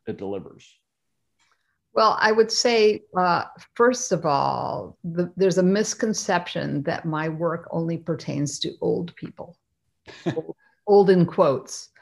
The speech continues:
Speaker 1: Yeah.
Speaker 2: Um, young people die too, and young people have wishes. Uh, they also may have certain, um, ideas of what they want to have happen to their possessions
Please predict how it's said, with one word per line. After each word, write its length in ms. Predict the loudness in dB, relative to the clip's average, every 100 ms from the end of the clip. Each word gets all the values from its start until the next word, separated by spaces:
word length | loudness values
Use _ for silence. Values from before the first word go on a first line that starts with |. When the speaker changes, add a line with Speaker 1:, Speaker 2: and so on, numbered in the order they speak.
| -12
Speaker 1:
Yeah. 180 | -8 -8 -10 0 4
Speaker 2:
Um, 500 | 6 4 0 -4 -12 _ -12 -12 _
young 300 | -2 2 2
people 300 | 0 0 0
die 300 | 2 4 2
too, 440 | 2 -2 -4 -6 -12 _ _ _ _ _
and 580 | -6 -4 -2 -2 -4 -2
young 220 | 0 0
people 320 | -2 -4 -2 -2
have 280 | 0 -2
wishes. 680 | -2 -4 -4 -6 -6 -10 -18 _ _ _ _ _ _ -6
Uh, 460 | -2 0 0 -2 -6 -14
they 260 | -2 0 2
also 760 | 0 -2 -2 0 0 -2 -6 _ _ _ _
may 800 | -2 -2 0 0 -2 -2 -6 -10 -18 _ -20
have 300 | -12 -10 -10
certain, 540 | -10 -8 -8 -8 -10 -14
um, 340 | -12 -12 -12 -12 -10
ideas 580 | -8 -8 -8 -6 -6 -8
of 140 | -8
what 220 | -8 -8
they 100 | -8
want 280 | -6 -6 -8
to 100 | -10
have 240 | -10 -10
happen 420 | -10 -12 -8 -6 -6
to 120 | -8
their 200 | -8 -8
possessions 1040 | -6 -8 -6 -6 -6 -4 -2 -2 -4 -10